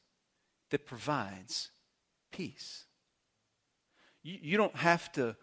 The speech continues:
win the lottery. You don't have to have some, uh, miraculous change in your life.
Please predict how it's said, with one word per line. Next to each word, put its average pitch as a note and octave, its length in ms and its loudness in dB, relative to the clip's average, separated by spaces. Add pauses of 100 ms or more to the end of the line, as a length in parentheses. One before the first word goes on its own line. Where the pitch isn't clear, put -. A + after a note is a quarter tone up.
(160)
win C#3+ 220 4
the C3 80 4
lottery. C#3+ 560 4
You C3 140 4
don't C#3+ 140 2
have C#3 260 0
to C3 60 -8
have A#2+ 320 -2 (440)
some, C3 520 4
uh, G#2+ 220 -4 (300)
miraculous C#3 920 4 (420)
change D#3+ 600 4
in C#3 200 2
your B2+ 180 4
life. B2+ 720 -2